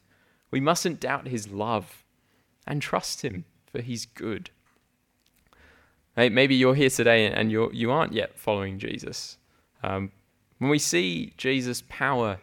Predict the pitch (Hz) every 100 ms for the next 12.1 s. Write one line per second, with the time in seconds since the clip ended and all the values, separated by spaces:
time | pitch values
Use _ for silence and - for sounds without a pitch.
0 | - - - - 90 82 - - _ _
1 | _ _ _ _ _ - 123 131 - 131
2 | 110 110 101 110 107 104 101 - 107 -
3 | 104 98 - - - - _ _ _ _
4 | _ - 143 - - 240 151 120 135 135
5 | 131 - 156 160 - 147 - - 113 92
6 | - 113 107 - 117 104 - - _ _
7 | _ _ _ _ _ _ _ _ _ _
8 | _ _ _ - 127 156 185 294 220 -
9 | - 165 151 131 117 - 151 135 98 -
10 | - _ 120 113 60 - _ _ _ _
11 | _ _ _ _ _ _ _ _ _ 165